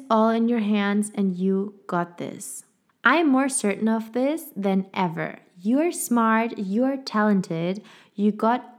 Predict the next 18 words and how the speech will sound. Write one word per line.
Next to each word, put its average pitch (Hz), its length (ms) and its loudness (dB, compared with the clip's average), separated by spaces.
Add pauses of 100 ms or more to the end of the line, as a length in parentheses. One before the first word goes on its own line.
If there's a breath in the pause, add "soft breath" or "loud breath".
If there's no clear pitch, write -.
all 214 400 0
that's 208 460 -4
necessary. 180 760 -6 (600 soft breath)
You're 330 400 4
a 359 60 6
warrior. 226 880 0 (220)
You're 269 320 2
here 233 260 2
to 262 140 -4
conquer. 226 680 -4 (260 soft breath)
So - 180 -2
let's 277 300 0
conquer 330 340 -2
this 320 240 -4
journey 220 460 2
called 220 320 -2
life 185 520 -2 (280 soft breath)
and 202 300 2